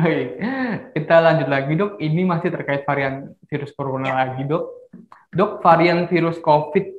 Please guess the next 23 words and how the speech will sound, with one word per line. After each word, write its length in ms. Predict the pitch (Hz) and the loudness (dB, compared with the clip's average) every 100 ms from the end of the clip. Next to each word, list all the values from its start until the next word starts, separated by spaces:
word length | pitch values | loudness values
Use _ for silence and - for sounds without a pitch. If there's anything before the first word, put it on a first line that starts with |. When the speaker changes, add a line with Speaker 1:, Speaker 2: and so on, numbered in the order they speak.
| - | -2
Speaker 1:
Alpha, 720 | - 156 143 - 180 175 - 147 | 4 6 6 4 6 6 4 0
Delta, 560 | 147 143 160 151 151 | 0 2 4 4 4
Kappa, 560 | - 135 - 170 190 - - _ | 4 4 6 6 6 0 -14 _
ini 320 | 170 196 240 | -2 0 -2
cara 320 | 233 175 165 160 | 0 2 2 2
treatmentnya 640 | 170 165 156 147 185 - | 0 0 -2 0 2 2
apakah 320 | - - 196 | 2 4 4
sama, 320 | 202 156 160 | 4 4 4
Dok? 400 | 156 151 139 - - _ - | 2 2 0 -6 -18 _ -4
Untuk 240 | 160 160 | -2 -2
vaksin 560 | - 240 240 - 202 180 | 2 2 2 -2 0 2
yang 240 | 156 147 | 2 0
sudah 320 | - 160 147 | 0 0 2
ada 480 | - 139 139 165 180 | 2 2 4 6 6
dari 320 | 156 139 143 | 4 0 -2
Sinovac, 480 | - 156 143 143 180 | -4 -2 0 0 -2
AstraZeneca, 880 | 160 156 151 151 143 135 135 175 - - - | -2 0 2 2 0 -2 0 2 2 -4 -10
apa 180 | - 190 175 | 0 4 6
bisa 400 | 170 180 185 170 | 4 4 4 2
untuk 320 | 165 160 165 - | -4 -6 -4 0
varian 400 | 156 151 151 156 | 2 2 0 0
virus 240 | 151 147 | -4 -2
terbaru 640 | 156 147 131 135 180 214 | 0 2 2 2 0 -2